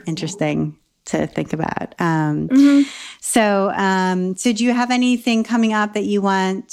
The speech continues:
Speaker 1: to talk about before we get to your recommendations, or you just kinda keep on keeping on, um, along the same path?
Speaker 2: Mm. Yeah, back to the collaborations.
Speaker 1: Yeah.
Speaker 2: So I've been working with this,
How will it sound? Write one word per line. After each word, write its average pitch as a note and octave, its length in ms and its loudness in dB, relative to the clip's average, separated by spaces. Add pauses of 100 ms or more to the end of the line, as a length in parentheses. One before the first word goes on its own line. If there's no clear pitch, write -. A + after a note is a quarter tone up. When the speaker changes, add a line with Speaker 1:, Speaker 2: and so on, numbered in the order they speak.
Speaker 1:
to F#3+ 260 2
talk F#3+ 240 -6
about G3+ 200 -2
before G3 260 -2
we F#3+ 120 -2
get F#3 260 -2
to G#3 140 -2
your F#3+ 480 0
recommendations, G3+ 800 0
or G#3+ 40 0
you F#3+ 140 0
just F3+ 220 -4
kinda F3 460 -2 (200)
keep G3 300 -2
on F3 220 0
keeping E3 340 -4
on, D#3 460 -2
um, D#3+ 320 -2
along E3 320 -2
the D#3+ 80 -2
same D#3+ 200 -4
path? - 380 -10 (320)
Speaker 2:
Mm. C4+ 320 2 (160)
Yeah, B3+ 320 2 (180)
back E4 320 0
to D4 180 -4
the B3 140 0
collaborations. G#3 1120 -2
Speaker 1:
Yeah. C4 140 2
Speaker 2:
So G#3+ 280 2
I've A3+ 280 0
been A#3+ 160 2
working B3+ 420 2
with F#3+ 160 0
this, - 540 -2